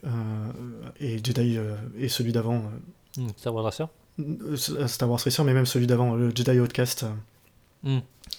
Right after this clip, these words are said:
Speaker 1: qui était le, pas Jedi Outcast d'ailleurs, enfin bon, Jedi Knight deux,
Speaker 2: Non.
Speaker 1: on s'en
Speaker 2: Ouais,
Speaker 1: fout,
Speaker 2: plutôt, ouais.
Speaker 1: euh, qui était un,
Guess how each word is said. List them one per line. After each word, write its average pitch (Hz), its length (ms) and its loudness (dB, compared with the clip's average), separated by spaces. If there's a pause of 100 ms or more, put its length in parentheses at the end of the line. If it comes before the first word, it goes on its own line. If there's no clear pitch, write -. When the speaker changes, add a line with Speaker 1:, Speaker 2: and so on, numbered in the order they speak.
(140)
Speaker 1:
qui - 80 -6
était 120 160 0
le, 107 180 -2 (840)
pas 117 100 -4
Jedi 117 220 2
Outcast 120 240 -2
d'ailleurs, 107 140 -2
enfin 107 180 -4
bon, 104 100 -2
Jedi 120 200 4
Knight 117 180 4
deux, 110 180 0
Speaker 2:
Non. 113 180 -2 (260)
Speaker 1:
on 123 60 -2
s'en 120 120 -2
Speaker 2:
Ouais, 107 60 -6 (120)
Speaker 1:
fout, 156 140 0
Speaker 2:
plutôt, - 140 -4
ouais. 113 60 6
Speaker 1:
euh, 110 440 2
qui - 100 -6
était 120 160 0
un, 107 360 0